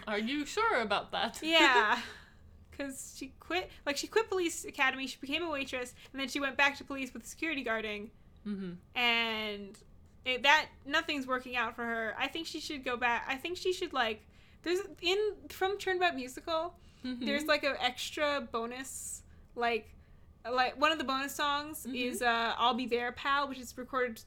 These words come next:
Speaker 2: just by Ma-, Matthew Toronto. It's, like, it's, it's, it's, he sings both Edgeworth and Gumshoe.
Speaker 1: Oh my
Speaker 2: And
Speaker 1: gosh.
Speaker 2: it's, and it's adorable, and, like, the concept is that, um, is that, uh, Maggie's wa-, Maggie wants to buy,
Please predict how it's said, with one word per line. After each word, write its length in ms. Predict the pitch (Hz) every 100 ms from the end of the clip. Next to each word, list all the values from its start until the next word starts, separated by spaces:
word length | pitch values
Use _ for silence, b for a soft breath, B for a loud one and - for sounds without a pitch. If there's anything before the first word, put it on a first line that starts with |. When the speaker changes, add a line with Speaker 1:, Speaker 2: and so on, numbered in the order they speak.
| -
Speaker 2:
just 280 | 277 320 -
by 80 |
Ma-, 180 | 311 294 285
Matthew 320 | 285 277 277
Toronto. 540 | 240 277 262 269 202 196
It's, 160 | 220 -
like, 240 | - 156 - B B
it's, 220 | 277 - - B
it's, 220 | 320 - - B B
it's, 140 | 320 - 262
he 160 | 392 415
sings 260 | 403 359
both 280 | 240 285 302
Edgeworth 420 | 240 254 294 311 -
and 260 | 247 247 247
Gumshoe. 540 | 226 233 294 294 320 - - - - - B B B B B B -
Speaker 1:
Oh 60 | -
my 80 | - - -
Speaker 2:
And 140 | 277
Speaker 1:
gosh. 80 | 277
Speaker 2:
it's, 100 | - - -
and 120 | 269
it's 140 | 277 277
adorable, 540 | 240 254 262 269 320
and, 160 | 269 262
like, 240 | 262 247
the 80 | 240
concept 480 | - 302 294 285 277
is 180 | 262 240
that, 280 | 233 226 - b b b -
um, 420 | 247 233 214 226 - - - - - - - - - -
is 160 | 254 254
that, 380 | 247 226 - -
uh, 300 | 233 220 208 175
Maggie's 600 | 240 262 262 254 247 220 -
wa-, 220 | 220 233 -
Maggie 320 | 254 269 269
wants 240 | 254 247
to 80 | -
buy, 280 | 226 226 233